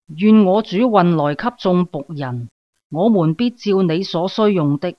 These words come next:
從黎巴嫩砍伐樹木，紮成佛子，浮海運到約帕。你可以從那裏運到耶路撒冷。所羅門仿照他父親大衛數點住在以色列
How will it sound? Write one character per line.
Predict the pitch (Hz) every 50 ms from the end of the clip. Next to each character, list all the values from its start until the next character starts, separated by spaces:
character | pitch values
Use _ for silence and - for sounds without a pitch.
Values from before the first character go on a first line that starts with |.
| _ _ _ _ _ _
從 | _ - - 170 175 180 175 175
黎 | 170 165 170
巴 | 165 - 233 233 226
嫩 | 220 190 180 175
砍 | 175 151 139 143 143 185 220
伐 | - 190 151
樹 | - - - - 151 143 131
木， | 135 131 131 - - _ _ _ _ _ _ _ _
紮 | - 214 208 202 - -
成 | 170 143 143
佛 | 139 - - 160
子， | 139 - _ - - 143 156 196 208 - _ _ _ _ _ _ _ _ -
浮 | - 160 165 170 175
海 | 156 160 175 202 254
運 | 226 196 175 165 165
到 | 151 185 175 170 175
約 | 170 165 170 160 151 -
帕。 | - - 151 147 143 - _ _ _ _ _ _ _ _ _ _
你 | 170 175 202 240
可 | 214 180 208 254
以 | 220 208 202 208
從 | 208 - 160 147 143 147
那 | 143 135 131 147 175
裏 | 180 160 156 160
運 | 170 156 160 151 151 151
到 | - 175 170 175
耶 | 165 139 123 123 127
路 | 127 139 139 139 143
撒 | - - - 151 139
冷。 | - 131 131 123 123 131 - _ _ _ _ _ _ _ _ _ _ _ _ _ _
所 | _ - - - 185 240
羅 | 262 226 185
門 | 180 170 165 165 170
仿 | 165 - 170 165 196 240 240
照 | - 214 202 202
他 | 202 226 233 233
父 | 220 _ 190 180 180
親 | 180 - 226 214 214
大 | 208 190 170 165 165
衛 | 156 165 160 165
數 | 156 - - 160 156 180 208
點 | - 175 160 180 202 208
住 | - 175 175 170 156
在 | - 160 156 160
以 | 160 151 147 151 180
色 | 196 - - 233
列 | 220 - 160 151